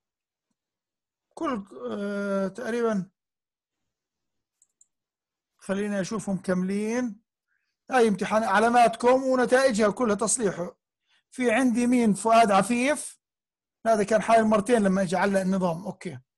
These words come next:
فؤاد عفيف. اه، موجود مرة ثانية. يوسف تيسير كمان. اوكي، خلص.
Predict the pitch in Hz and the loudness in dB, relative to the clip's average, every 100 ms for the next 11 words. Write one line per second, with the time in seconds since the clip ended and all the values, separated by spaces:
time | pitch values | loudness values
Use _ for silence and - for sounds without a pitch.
0 | _ _ _ _ _ _ _ _ _ _ | _ _ _ _ _ _ _ _ _ _
1 | _ _ _ _ _ _ _ _ _ _ | _ _ _ _ _ _ _ _ _ _
2 | _ _ _ _ 202 - 208 202 190 165 | _ _ _ _ -12 -6 -2 0 -2 -2
3 | 175 - 220 220 226 254 214 - - _ | -6 -6 -8 -6 -4 -4 -6 -10 -18 _
4 | _ _ _ _ _ _ _ _ _ _ | _ _ _ _ _ _ _ _ _ _
5 | _ _ _ _ _ _ _ _ _ _ | _ _ _ _ _ _ _ _ _ _
6 | _ 220 196 202 208 214 196 196 190 196 | _ -2 0 0 -2 -2 -2 0 0 0
7 | 196 202 202 208 240 233 190 220 208 247 | 0 0 -2 -2 -2 -4 -4 -4 -4 -2
8 | 233 226 214 233 226 190 180 175 220 180 | -4 -2 -2 -2 -2 -4 -8 -4 -2 -2
9 | - - | -8 -18